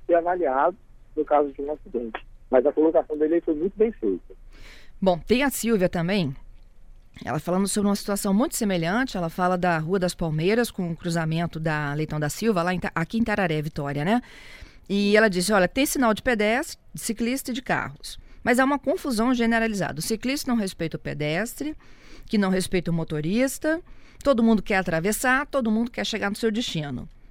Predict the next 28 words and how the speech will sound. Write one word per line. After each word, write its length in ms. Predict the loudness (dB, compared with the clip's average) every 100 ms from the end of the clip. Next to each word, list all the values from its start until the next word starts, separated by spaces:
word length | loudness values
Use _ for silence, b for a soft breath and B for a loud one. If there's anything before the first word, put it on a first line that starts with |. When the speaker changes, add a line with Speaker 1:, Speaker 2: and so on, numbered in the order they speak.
| 0
Speaker 2:
Ninguém 280 | 2 4 2
se 120 | 2
respeita. 460 | -2 -2 -6 -8 -16 -20 -20 -20 -20 -20 -20 -20 -20 -20 -20 -16
Speaker 1:
Isso, 360 | -4 0 0 0
isso 120 | -2
é 20 | 0
um 40 |
problema 380 | 0 0 2 2
grande 340 | 2 2 0
que 60 | -2
nós 120 | -4
temos, 220 | -2 -4
né, 420 | -2 0 0 -2 -6 -6
principalmente 560 | -6 -6 -6 -4 -4 -2
no 80 |
Brasil. 520 | 0 0 0 0 -2 -2 -12 -20 -20 -14
Essa 200 | 0 2
falta 260 | 4 4 4
de 100 | 4
respeito 680 | 4 2 0 4 4 2
com 160 | -6 -4
o 80 | -2
próximo, 400 | 2 4 4 0 -20 -20 -20 -20 _ -14 -4
né, 100 | -4
essa 180 | -2 -4
falta 540 | 2 4 4 0 -6 -12 -20 -20 -12
de 120 | -6 0
você 600 | 0 0 2 4 4